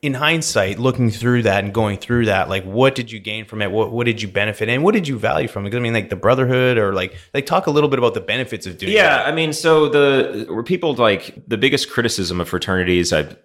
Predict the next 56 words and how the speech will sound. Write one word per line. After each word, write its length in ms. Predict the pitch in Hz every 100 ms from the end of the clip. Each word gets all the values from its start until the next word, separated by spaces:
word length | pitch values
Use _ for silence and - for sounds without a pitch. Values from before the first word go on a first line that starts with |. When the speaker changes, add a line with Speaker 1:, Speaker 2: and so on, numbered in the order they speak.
| _
Speaker 2:
that, 440 | 67 95 87 - - _
you 160 | - 90
know, 380 | 85 78 71 - _ _ _
people 240 | 113 87
make 400 | 85 87 82 - _ _ _ _ _ _ _
a 80 | 95
lot 180 | 92 87
of 80 | 78
times 320 | 92 80 82
is 100 | 80
that 140 | 80
you're 80 | 80
basically, 340 | 78 78 - 80
like, 260 | 78 -
paying 320 | - 82 80
for 120 | 80 85
your 140 | 71
friends. 480 | - 90 80 78 85
And 80 | 90
I 20 |
guess, 260 | 104 104 90
like, 180 | 80
to 100 | 80
some 340 | 78 78 73 73
degree, 600 | 80 78 78 76 71 73 - _
maybe 400 | 80 82 78 76
that's 240 | 71 -
true. 400 | - 104 98 90
Speaker 1:
Don't 100 | 123
we 120 | 139
pay 160 | 107 110
for 140 | 98
everything, 360 | 87 120 131 143
though? 160 | 143 -
Speaker 2:
Yeah, 300 | 147 147 123
I 20 |
mean, 140 | 127
that's 160 | 123 123
a 20 |
good 120 | 127
point. 320 | 135 123 101 -
Speaker 1:
<laughs> 80 |
Speaker 2:
So, 80 | 135
like, 260 | 127 123 -
I've 200 | 135 131
made 480 | 139 131 101 - -
some, 340 | 123 98 80
some 140 | - 123
of 80 |
my 100 | 110
best 380 | 90 101 95 -
and, 80 | 92
like, 180 | 87 82
longest 320 | 87 87 -
lasting 340 | 87 82 90 80
friendships 680 | 98 90 - 80 - -